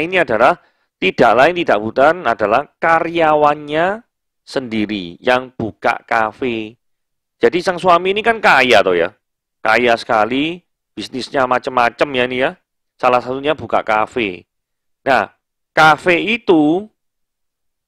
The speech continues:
ada salah satu sing kerja namanya ini atau namanya siapa ini lupa gua. Nah, kemudian di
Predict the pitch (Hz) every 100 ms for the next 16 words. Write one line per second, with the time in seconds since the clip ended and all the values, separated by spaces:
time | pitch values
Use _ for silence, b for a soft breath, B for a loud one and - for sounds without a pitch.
0 | _ - 127 139 120 139 131 131 123 165
1 | 170 151 143 - 156 123 107 95 98 131
2 | 139 110 101 - 113 101 107 104 104 -
3 | - 85 90 92 95 107 98 - 90 90
4 | 98 - - - - _ _ _ _ _
5 | _ _ _ - 117 120 113 107 98 90
6 | _ _ _ 151 170 165 185 226 165